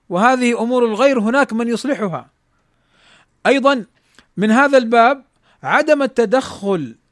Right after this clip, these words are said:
عدم التدخل في أمور مثلًا هي متعلقة بالعلماء،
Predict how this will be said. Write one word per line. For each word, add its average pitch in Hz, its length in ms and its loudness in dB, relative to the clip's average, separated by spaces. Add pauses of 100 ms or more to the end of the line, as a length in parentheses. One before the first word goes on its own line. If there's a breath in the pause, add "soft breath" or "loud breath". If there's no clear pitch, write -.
(760)
عدم 262 400 -2
التدخل 208 680 -2
في 220 180 -8
أمور 262 500 -4 (1400)
مثلًا 226 640 0
هي 277 460 0 (300)
متعلقة 254 600 0
بالعلماء، 214 640 -2